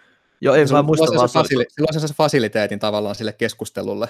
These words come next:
Speaker 2: mun mielestä, ja
Speaker 1: Joo.
Speaker 2: se, mä, mä oon pitänyt siitä tosi paljon.
Speaker 1: Joo, ja ei siis mä ite tota tykkäsin tosta tosi paljon, kun mulle kerrottiin toi alun perin, ja siis mä muistan, kun mekin, ää, aloitettiin yksi projekti Pasilassa, niin mekin oltiin silleen, että ei vitsi, toi kyllä niin hyvä, että meidän pitää nyt kohta tonne V R-junaan raahata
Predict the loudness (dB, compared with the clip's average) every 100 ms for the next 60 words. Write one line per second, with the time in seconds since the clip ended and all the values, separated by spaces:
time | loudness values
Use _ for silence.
0 | -8 -8 -6 -6 -8 -4 0 0 -2 -8
1 | -8 -6 -4 -4 -6 -8 -8 -8 -8 -6
2 | -6 -10 -14 _ _ _ _ _ _ -2
3 | -2 0 -2 0 -2 -4 0 0 2 -2
4 | -2 -4 -2 -4 -4 -6 -6 -6 -6 -6
5 | -4 0 2 0 -4 -4 -4 -2 -2 -2
6 | -4 -8 -2 0 2 0 -2 -2 -2 -2
7 | -6 -8 -6 -6 -6 -6 -4 -4 -4 -6
8 | -8 -20 -20 -20 -4 2 4 4 4 2
9 | 2 -2 -6 -6 -4 -6 -4 2 2 2
10 | -2 0 0 2 0 0 -2 -6 -6 -2
11 | -2 -2 -4 -2 -2 -2 -2 -2 -4 -2
12 | 0 0 -4 -2 -2 -2 -2 -2 -2 -2
13 | -4 -4 -2 -2 0 -2 -4 -4 2 2
14 | 4 0 -2 0 0 2 2 2 -2